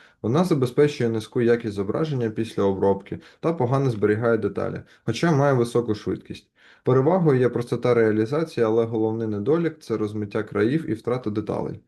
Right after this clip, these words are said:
Медіанний фільтр. Він працює за принципом зміни пікселя на медіане значення в окулі.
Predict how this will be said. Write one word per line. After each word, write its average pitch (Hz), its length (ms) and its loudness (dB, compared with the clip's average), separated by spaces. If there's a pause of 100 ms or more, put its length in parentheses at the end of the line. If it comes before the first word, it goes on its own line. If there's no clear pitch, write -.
(580)
Медіанний 143 480 4
фільтр. 101 460 0 (340)
Він 165 180 6
працює 160 340 4
за 131 120 4
принципом 127 560 0
зміни 120 360 0
пікселя 110 480 -2
на 104 100 -2
медіане 104 480 0
значення 135 460 -2
в 110 200 -4
окулі. 101 340 -2